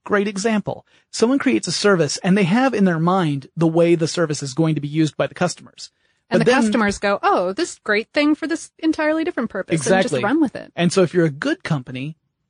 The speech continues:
Speaker 1: you move with the customers and you don't try and force them into a model that they don't want because otherwise your, your business suffers. So H B O started seeing, "Oh, we're gonna have to think of some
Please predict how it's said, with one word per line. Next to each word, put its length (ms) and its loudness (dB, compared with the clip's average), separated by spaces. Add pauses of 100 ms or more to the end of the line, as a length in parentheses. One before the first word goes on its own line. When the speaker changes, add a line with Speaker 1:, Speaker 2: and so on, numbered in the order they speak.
Speaker 1:
you 420 -4
move 520 4
with 240 -2
the 80 -6
customers 720 -6
and 160 2
you 80 2
don't 200 2
try 220 0
and 140 -4 (120)
force 340 2
them 200 0
into 400 0
a 60 0
model 420 2
that 200 -4
they 120 0
don't 280 -2
want 440 0 (380)
because 320 0
otherwise 380 0
your, 160 -4 (120)
your 140 -2
business 400 -4
suffers. 400 -4 (220)
So 180 -2
H 180 -2
B 160 2
O 140 4
started 440 0 (280)
seeing, 500 0
"Oh, 360 -4 (280)
we're 80 0
gonna 160 2
have 140 2
to 80 -4
think 240 2
of 180 0 (300)
some 320 -2